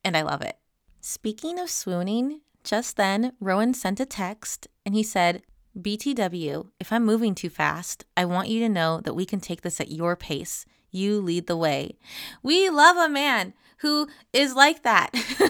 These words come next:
Who says, "You can lead the way.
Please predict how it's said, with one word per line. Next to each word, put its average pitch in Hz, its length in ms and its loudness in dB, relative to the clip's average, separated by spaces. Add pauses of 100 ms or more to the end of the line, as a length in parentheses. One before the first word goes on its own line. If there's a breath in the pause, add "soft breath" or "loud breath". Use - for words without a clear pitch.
(1300 loud breath)
Who 392 180 6
says, 277 560 0
"You 254 180 2
can 311 220 -2
lead 233 200 0
the 214 80 0
way. 170 340 2